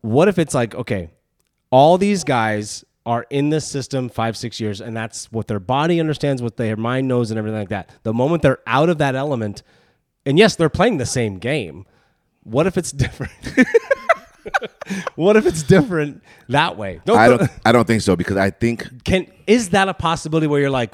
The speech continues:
Speaker 1: "Well, no"?
Speaker 2: No.
Speaker 1: Okay, think about th-, think
Speaker 2: Well
Speaker 1: about it this way. Just listen to me.
Speaker 2: Yes, yes and no.
Speaker 1: So listen to me. So when you,
Speaker 2: I'm
Speaker 1: you
Speaker 2: listening.
Speaker 1: played basketball everywhere, right?
Speaker 2: Yes.
Speaker 1: You know? We don't have to go through your accolades, okay?
Speaker 2: Okay.
Speaker 1: So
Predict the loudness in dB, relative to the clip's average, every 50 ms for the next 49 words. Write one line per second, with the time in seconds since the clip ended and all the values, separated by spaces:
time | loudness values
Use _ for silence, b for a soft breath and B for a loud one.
0 | _ _ -16 -16 -16 _ _ _ _ _ -16 -14 -12 -12 -12 -14 -16 -18 _ _
1 | -4 -2 0 0 0 -2 -6 -10 -16 -20 _ _ _ _ _ _ _ _ -8 -4
2 | -2 -2 0 0 0 0 0 0 0 -2 -4 -8 -8 -4 2 4 6 6 6 4
3 | 2 0 -4 -6 -4 -6 -8 -8 -10 -14 -20 -16 _ -12 -10 -8 -8 -10 -10 -12
4 | -14 -14 -16 -18 -20 -8 _ 0 0 0 2 4 4 4 4 4 2 2 2 0
5 | -2 -4 -4 -6 -10 -8 -4 -2 -2 -2 -2 -4 -4 -6 -6 -8 -12 -16 _ _
6 | -6 -4 -2 0 0 -2 -2 -2 -2 -4 0 2 2 2 4 4 2 2 2 2
7 | 2 0 0 0 0 0 0 0 0 _ _ 2 2 4 4 4 0 0 -2 -4
8 | -6 -4 -2 -2 0 0 -2 -4 -8 -16 -20 _ _ _ _ _ _ _ _ _
9 | _ -8 -6 -4 -4 -6 -8 b b b b b b b 4 4 4 4 4 2
10 | 2 2 2 2 0 -2 -4 -8 -12 -14 -16 -14 -10 -8 -6 -6 -6 -8 -10 -12
11 | -14 _ _ _ _ _ _ -8 -4 -2 0 0 -2 -4